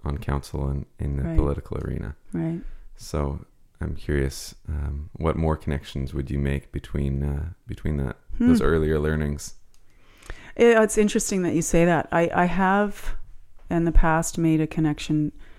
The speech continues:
Speaker 2: in that same way. I, I'm, I'm just trying to recall what it was. Um, it is, being on council,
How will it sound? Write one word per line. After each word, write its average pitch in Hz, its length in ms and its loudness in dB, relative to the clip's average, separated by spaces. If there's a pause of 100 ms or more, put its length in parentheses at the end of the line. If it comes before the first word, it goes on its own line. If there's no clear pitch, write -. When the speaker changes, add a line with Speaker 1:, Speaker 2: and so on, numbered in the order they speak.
(420)
Speaker 2:
in 175 140 6
that 160 200 4
same 156 420 4
way. 151 320 2
I, - 260 -4
I'm, 160 240 2
I'm 160 120 -2
just 170 200 -4
trying 170 140 2
to 160 40 2
recall 156 340 -2
what 156 120 0
it 139 100 -2
was. 151 260 -2 (680)
Um, 156 500 4 (1120)
it 190 200 4
is, 214 380 6 (100)
being 214 220 6
on 254 160 8
council, 175 800 2